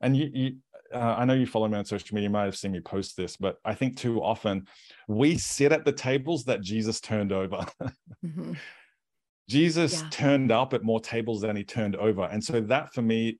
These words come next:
Speaker 1: is, is an indication that we have to show up at more people's tables in order to be the church. You know what's interesting? The Hebrew word for altar, you know, the, that place in the church where the Bible sits and all,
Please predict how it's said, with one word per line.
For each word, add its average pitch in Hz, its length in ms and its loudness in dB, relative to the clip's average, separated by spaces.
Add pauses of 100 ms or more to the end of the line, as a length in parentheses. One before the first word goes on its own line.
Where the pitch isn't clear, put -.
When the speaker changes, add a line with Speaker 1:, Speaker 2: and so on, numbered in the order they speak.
Speaker 1:
is, 104 380 -2
is 110 160 -2
an 107 80 0
indication 107 640 -2
that 95 200 -4 (260)
we 113 140 0
have 120 220 -2
to 110 80 -6
show 107 260 0
up 104 120 -2
at 101 80 -4
more 101 200 0
people's 95 360 -8
tables 98 420 -2
in 95 100 -2
order 90 180 -2
to 85 120 -12
be 90 160 -8
the 85 100 -8
church. 90 300 -4 (200)
You 135 100 0
know 170 60 2
what's 196 180 0
interesting? 117 480 0
The 131 80 4
Hebrew 170 440 2
word 101 440 0 (340)
for - 260 -2
altar, 135 500 2 (160)
you 123 80 2
know, 117 220 6
the, 101 380 0
that 104 200 -2 (300)
place 120 280 -2
in 123 140 4
the 117 80 2
church 117 460 -2
where 104 180 0 (240)
the 98 100 -6
Bible 104 380 2
sits 135 380 0
and 101 80 0
all, 113 300 0